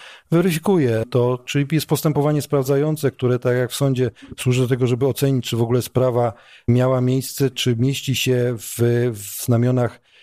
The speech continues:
przewinienia względem ustawy o zawodzie fizjoterapeuty, czy zasad etyki zawodowej fizjoterapeutów, która istnieje jako dokument. E, w tej chwili mamy dziesięć zasad etyki zawodowej fizjoterapeutów. Powstaje kodeks etyczny zawodu fizjoterapeuty, który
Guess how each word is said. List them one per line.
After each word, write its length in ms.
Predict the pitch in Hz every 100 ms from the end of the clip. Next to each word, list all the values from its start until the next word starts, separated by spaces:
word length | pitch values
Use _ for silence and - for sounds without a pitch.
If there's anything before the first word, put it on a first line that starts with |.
| -
przewinienia 680 | - - 127 117 131 131 127
względem 440 | 107 113 123 127
ustawy 320 | 120 - 139 127
o 60 |
zawodzie 360 | 120 117 120 113
fizjoterapeuty, 720 | 98 117 120 117 131 127 123
czy 140 | -
zasad 400 | 104 127 127 120
etyki 360 | 139 - 117 110
zawodowej 480 | 107 107 113 110 110
fizjoterapeutów, 840 | - 104 104 110 107 107 - 117 - - - - _ _
która 380 | - 127 127
istnieje 720 | 135 127 - 131 123 131 123 120
jako 260 | 117 -
dokument. 560 | 117 - 131 123 165 -
E, 960 | 135 131 131 127 123 123 123 120 123 123
w 80 |
tej 140 | - 123
chwili 420 | - 123 123 123
mamy 340 | 117 120 120 110
dziesięć 320 | 117 120 110
zasad 340 | 117 120 113
etyki 340 | 120 117 113 110
zawodowej 460 | 113 110 113 110
fizjoterapeutów. 840 | - 107 110 110 107 143 170 135 - - -
Powstaje 380 | 120 - 123 113
kodeks 420 | - 151 147 -
etyczny 400 | 123 131 - 123
zawodu 340 | 113 113 113
fizjoterapeuty, 800 | 110 107 113 113 117 - 120 120
który 320 | 110 113 117